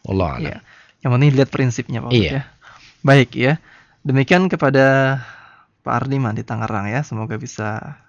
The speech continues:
Speaker 2: jelas tadi jawabannya. Berikutnya,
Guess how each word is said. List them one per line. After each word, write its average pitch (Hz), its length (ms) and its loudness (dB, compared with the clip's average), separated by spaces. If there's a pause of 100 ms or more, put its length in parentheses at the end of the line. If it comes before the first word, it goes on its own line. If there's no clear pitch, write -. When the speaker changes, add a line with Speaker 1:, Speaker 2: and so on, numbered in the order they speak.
(400)
Speaker 2:
jelas 127 280 -2
tadi 113 200 -6
jawabannya. 117 520 -4 (520)
Berikutnya, 165 720 2